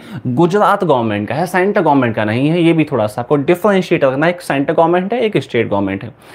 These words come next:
तो यहाँ पे स्टेट गवर्नमेंट की बातें यहाँ पे हो रही हैं, तो गुजरात के अंडर में है। और बेटी बचाओ, जो बेटी पढ़ाओ जो कैंपेन चलता है, वो आपका काफ़ी टाइम से आपको पता ही ये चल रहा, तो उससे जोड़ के यहाँ पे चीज़ें की जा रही हैं। "This panchayat will be managed by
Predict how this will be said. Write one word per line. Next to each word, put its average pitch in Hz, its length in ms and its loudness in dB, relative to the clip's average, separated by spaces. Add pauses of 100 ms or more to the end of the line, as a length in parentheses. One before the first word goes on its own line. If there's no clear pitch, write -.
(180)
तो 156 80 0
यहाँ 170 180 2
पे 202 180 4
स्टेट 208 280 0
गवर्नमेंट 117 320 0
की 151 100 -6
बातें 101 260 -4
यहाँ 92 180 -6
पे - 60 -2
हो 165 220 -2
रही 95 100 0
हैं, 104 200 -12 (460)
तो 196 80 2
गुजरात 170 400 2
के 151 80 0
अंडर 117 200 2
में 104 140 0
है। 107 260 -8
और 135 140 4
बेटी 190 340 2
बचाओ, 175 380 4
जो 160 120 -2
बेटी 151 260 -2
पढ़ाओ 151 280 2
जो 156 120 -6
कैंपेन 151 540 0
चलता 135 380 0
है, 165 160 -4
वो 226 200 0
आपका 127 400 0 (480)
काफ़ी 127 240 0
टाइम 127 220 -2
से 127 140 -8
आपको 120 140 -8
पता - 180 -4
ही 123 180 -2
ये 123 80 -2
चल 117 120 -4
रहा, 127 140 0
तो 226 120 -2
उससे 214 280 0
जोड़ 156 200 2
के 139 120 -4
यहाँ 123 140 2
पे 120 120 -2
चीज़ें 123 280 -4
की 185 200 0
जा 110 160 0
रही 80 140 -6
हैं। 76 160 -14 (420)
"This 233 240 2
panchayat 196 540 2
will 180 100 2
be 190 120 4 (120)
managed 196 340 2
by 139 240 2